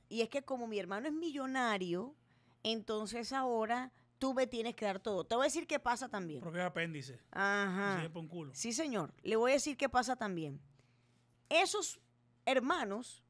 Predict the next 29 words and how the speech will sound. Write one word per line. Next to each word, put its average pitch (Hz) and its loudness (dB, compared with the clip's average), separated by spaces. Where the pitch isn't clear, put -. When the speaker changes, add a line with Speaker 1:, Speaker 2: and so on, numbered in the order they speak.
Speaker 1:
que 226 -2
están 247 -2
siendo 294 -2
cobijados 226 0
económicamente 208 -2
por 208 -2
ese 247 -6
jugador 190 -4
multimillonario, 202 -8
eh, 196 -4
tienen, 311 -2
preñan 311 4
a - 2
una 294 2
mujer. 220 0
Adivine 226 -2
quién 262 0
va 254 6
a 262 2
mantener 196 -2
ese - -8
hogar. - -12
Speaker 2:
El 147 -12
hermano. 196 -8
Speaker 1:
El 226 8
hermano. 220 2
Y 220 4
así 269 0
sucesivamente. 185 -6